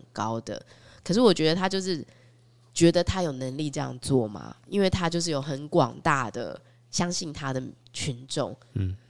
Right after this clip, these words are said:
Speaker 1: 但我觉得我最近最受不了的就是他常常就是还会经典名句自己摘要，就觉得自己讲出这些话就超有水准这样子，
Speaker 2: 嗯。
Speaker 1: 然后我就觉得，哦，天哪，这种说教型的真的很可怕。好，那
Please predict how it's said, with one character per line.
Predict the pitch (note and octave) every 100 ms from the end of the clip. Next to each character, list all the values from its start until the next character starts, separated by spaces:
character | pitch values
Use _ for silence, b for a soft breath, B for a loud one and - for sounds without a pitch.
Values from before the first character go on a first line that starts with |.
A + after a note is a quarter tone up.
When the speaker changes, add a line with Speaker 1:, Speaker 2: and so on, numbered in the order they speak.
| b
Speaker 1:
但 | C#4
我 | A#3
觉 | E3
得 | F#3
我 |
最 | D3+ G#3
近 | G3+ F#3
最 | F#3
受 | F3 G3 E3
不 | E3
了 | B2+
的 | B2+
就 |
是 | D3+
他 | D#3 E3 F3
常 | D#3+
常 | C3 C3+
就 | D3+
是 | D3 D3 B2+
还 | D3+ C#3+
会 | F3
经 | F3+ F3 F3
典 | D#3+ B2
名 | B2+ A#2
句 | C3+ D#3+
自 | C#3+
己 | D#3+
摘 | - D3+ C3
要， | C3+ C#3 B2
就 | E3
觉 | E3
得 | C#3+
自 | C#3+
己 | F3
讲 | D3 C3+ A#2+
出 | - D3+
这 | D#3+ D3
些 | C#3+ C#3+
话 | - C#3+ A2 -
就 | C#3+ C#3+
超 | - D3+ D3
有 | B2
水 | - B2 B2+
准 | C3+ C3 A#2
这 | A#2+
样 | B2 A#2+
子， | G2+
Speaker 2:
嗯。 | F#2 G2
Speaker 1:
然 | D3
后 |
我 | C#3
就 | D3+ D3+
觉 | B2+
得， | G#2
哦， | - F3+ D#3 C3+ -
天 | - C#3 B2
哪， | B2 C#3+ b b -
这 | G#3
种 | D#3
说 | D#3 - E3+ F3
教 | F3+ D#3 D3
型 | - - F3+ D#3+
的 | D#3+ C#3
真 | - E3+
的 | E3
很 | C3+ C#3+
可 | - E3+ -
怕。 | - B2 G#2 - b b _
好， | - - b b b -
那 | C#4 C4+